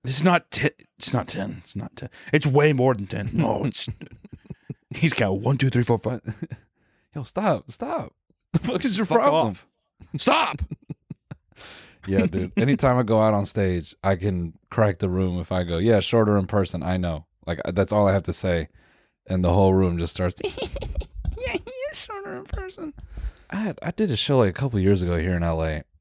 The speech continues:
Speaker 2: <clears throat> and I jokingly referred, or, uh, I was like, I was talking to a couple, and then, um,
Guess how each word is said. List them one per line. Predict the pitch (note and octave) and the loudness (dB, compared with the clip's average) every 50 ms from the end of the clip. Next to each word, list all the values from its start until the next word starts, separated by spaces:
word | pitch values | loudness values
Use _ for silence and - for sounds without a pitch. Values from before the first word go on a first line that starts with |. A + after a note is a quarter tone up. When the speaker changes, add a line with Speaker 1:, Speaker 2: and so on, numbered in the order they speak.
| _ | _
Speaker 2:
<clears throat> | - B2+ C3+ B2+ G#2 F#2+ - _ | 0 0 0 0 -2 -4 -8 _
and | - G2+ G2+ G2 G2 F#2 F2 D#2+ D#2 - _ _ _ _ _ _ _ _ _ _ _ _ _ _ _ _ _ _ _ - - - _ _ _ _ _ _ _ _ _ _ _ _ _ _ _ | -2 0 2 2 2 0 -2 -6 -10 -14 _ _ _ _ _ _ _ _ _ _ _ _ _ _ _ _ _ _ _ -16 -16 -16 _ _ _ _ _ _ _ _ _ _ _ _ _ _ _
I | A2+ A2+ A#2 A2+ A2 G#2+ G#2 G#2 G2 F#2+ F#2 F#2 - _ _ _ _ _ _ | 4 4 6 6 6 6 6 4 4 2 -2 -4 -10 _ _ _ _ _ _
jokingly | - - A#2+ C3+ D3 - D3+ C#3+ C#3 C#3 C3 B2+ B2+ B2+ B2 B2 | 2 6 6 6 6 4 2 2 2 4 4 4 4 4 2 0
referred, | B2 G#2 F#2+ F2+ - - - G2 F#2+ F#2+ F#2 F2+ E2+ D#2+ E2 - _ _ _ _ _ _ _ _ _ _ _ _ _ _ - - - - - - - - - - _ _ _ _ _ _ | 0 -2 -2 -2 -2 0 2 4 4 4 4 2 0 -4 -8 -16 _ _ _ _ _ _ _ _ _ _ _ _ _ _ -20 -20 -20 -20 -20 -20 -20 -20 -20 -20 _ _ _ _ _ _
or, | - A#2 A#2+ A#2 | 4 6 6 8
uh, | G#2+ G#2 G2+ F#2 F2 D#2+ - - - - - - - - - | 8 6 6 4 2 -2 -6 -10 -16 -16 -20 -20 -20 -14 -6
I | G#2+ G#2+ A2 G#2+ | -2 -2 0 0
was | G#2 G2+ G#2 | 0 0 0
like, | G#2 G2 | 0 0
I | E2+ | 0
was | F#2+ F#2 - | -2 -4 -4
talking | - C3+ C3+ C3 B2+ B2+ | 0 0 0 2 2 0
to | A2+ G2 | 2 0
a | F#2 - | 0 0
couple, | - A#2 A2+ G#2 - F#2+ E2+ D#2 D#2+ - - _ _ _ | 0 0 0 0 -2 -8 -10 -10 -12 -18 -20 _ _ _
and | - F#2+ F2+ F2+ | -8 -6 -4 -2
then, | F2 F2 F2 E2+ E2+ | -2 -2 -2 -2 -4
um, | E2+ E2 E2+ E2+ E2 D#2+ D#2+ D#2 D#2 E2 | -4 -4 -4 -6 -6 -8 -10 -12 -14 -16